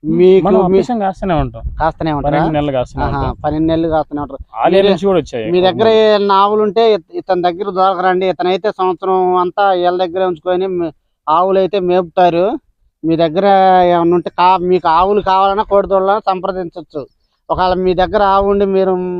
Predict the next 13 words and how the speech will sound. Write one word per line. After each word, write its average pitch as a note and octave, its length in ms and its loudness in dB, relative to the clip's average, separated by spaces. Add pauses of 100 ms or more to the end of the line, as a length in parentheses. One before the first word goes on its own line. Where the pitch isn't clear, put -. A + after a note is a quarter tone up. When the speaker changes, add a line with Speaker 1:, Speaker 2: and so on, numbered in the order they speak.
(180)
Speaker 1:
ఆ, E3+ 160 4
మీ E3+ 220 -4
దగ్గ-, E3+ 220 -4
మీకు E3 240 -10
దగ్గరలో F#3 680 0
జంగల్ F3 340 -4
అడవి F3 340 -2
కానీ F3 200 -2
లేకపోతే E3+ 760 -4 (380)
వీళ్ళ E3 180 -4
దగ్గర E3+ 340 -2
కానీ F#3+ 280 0
తోలితే F3 600 -2